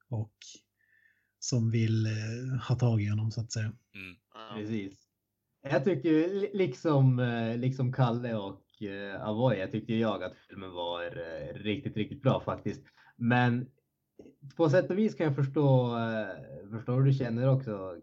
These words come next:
Speaker 4: Kent.
Speaker 3: Alltså,
Speaker 4: Jag
Speaker 3: jag,
Speaker 4: tyckte
Speaker 3: nu, ja, fortsätt.
Speaker 4: Nej, jag skulle säga, jag tyckte att scenen, filmen hade vissa scener som verkligen var så här, eh, ace, alltså hur, hur bra som helst. Och sen fanns det andra där det kändes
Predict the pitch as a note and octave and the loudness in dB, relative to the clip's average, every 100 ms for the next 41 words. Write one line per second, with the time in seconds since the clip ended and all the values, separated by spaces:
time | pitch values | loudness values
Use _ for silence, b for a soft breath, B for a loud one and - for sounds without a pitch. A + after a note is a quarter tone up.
0 | - F#2 F2+ - G#2+ A#2+ - B2 - C#3 | -10 -8 -10 -10 -6 -2 2 2 2 0
1 | B2+ - _ _ G#2 F#2+ _ _ G#2+ F2 | -2 -10 _ _ -4 -4 _ _ -14 -14
2 | - _ _ _ - A#2+ C3 C3+ D3 C#3+ | -16 _ _ _ -6 -4 2 4 4 4
3 | C#3 B B _ C3+ G3 D3 F3+ C#3 - | 2 B B _ 2 2 2 2 2 -4
4 | - E3+ F3 D3+ D3 - C3+ G3 F3 C#3+ | -4 2 2 2 -2 -6 0 2 4 4
5 | D3 D3 C3+ D#3 C#3 D#3+ C3+ E3+ D3 D3 | 4 4 4 4 0 -4 -2 2 4 4
6 | C#3 C3 G#2 G#2+ G2 G#2+ A2+ A2 C3+ G#2 | 2 0 -4 -8 -6 -2 0 0 0 0
7 | G2 F#2+ F#2 G2 F2+ F2+ F2 F2 - A2+ | -2 -4 -4 -4 -4 -4 -6 -10 -4 -2
8 | G2 F#2+ - G#2+ G#2+ A2+ C#3 C3 A2+ A#2 | -2 -6 -6 -4 -2 0 6 6 6 2
9 | G#2+ G#2+ - G#2 A#2 F#2 - C3 C3+ B2+ | 0 0 -2 -4 -4 -4 0 2 4 2
10 | B2 B2+ A#2 B2+ B2+ B2+ A#2+ A#2+ A#2+ G#2+ | 2 0 0 -2 0 0 0 -2 -4 -2
11 | G#2+ G#2+ G#2 - b b b b _ B2+ | -2 -2 -6 -12 b b b b _ -18
12 | - C3 A#2+ A#2 A#2 A2 - | -2 2 2 0 -2 -4 -10